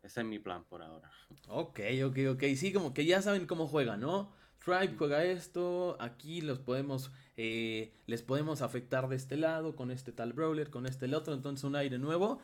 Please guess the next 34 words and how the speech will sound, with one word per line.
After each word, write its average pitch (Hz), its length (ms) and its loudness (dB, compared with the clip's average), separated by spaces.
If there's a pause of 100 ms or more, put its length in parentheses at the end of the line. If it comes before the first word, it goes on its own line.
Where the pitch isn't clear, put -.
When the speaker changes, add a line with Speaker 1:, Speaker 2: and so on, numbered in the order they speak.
(160)
Speaker 2:
Y 127 100 0
a 117 80 8
ver, 127 300 6
pregunta 196 760 4
al 113 200 0
aire, 110 320 0 (240)
¿con 151 120 2
quién 196 140 4
te 196 80 4
gustaría 160 300 4
jugar? 135 320 0 (180)
<laughs> - 480 2 (1600)
Speaker 1:
Pues 127 400 6 (600)
originalmente, 131 1700 4
como 107 160 -2
hace 110 500 -2 (420)
dos 95 220 -8
o 110 40 -6
tres 101 240 -8
días, 110 400 2 (480)
sí - 140 -4
iba 110 120 4
a 113 40 2
jugar 117 240 0
con 113 160 -4
el 104 120 -4
Bobby, 104 400 -4 (580)
eso 104 180 -10
sí 113 120 -2
era 107 160 0
cierto. 92 420 -10 (240)
Speaker 2:
Ok. 85 140 -10
Speaker 1:
El 123 300 -4
tweet 98 180 -8